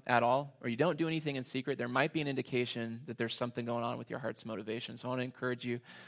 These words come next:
to think through that one, pray over that. And then maybe one last thing, um, one thing I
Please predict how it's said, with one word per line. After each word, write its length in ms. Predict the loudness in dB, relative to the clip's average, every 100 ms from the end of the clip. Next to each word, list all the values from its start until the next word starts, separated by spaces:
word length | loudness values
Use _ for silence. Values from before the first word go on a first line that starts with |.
| -8
to 120 | -6
think 280 | 0 0 0
through 180 | -2 4
that 280 | 6 6 6
one, 260 | 2 0 -4
pray 320 | 4 6 8
over 320 | 4 2 2
that. 320 | 4 4 2 -4 -18 -18 2
And 180 | 4 6
then 120 | 6
maybe 200 | 6 6
one 200 | 6 8
last 340 | 8 8 6
thing, 340 | 0 0 0 0
um, 440 | 2 2 2 -4
one 160 | -2 0
thing 180 | 2
I 140 | 4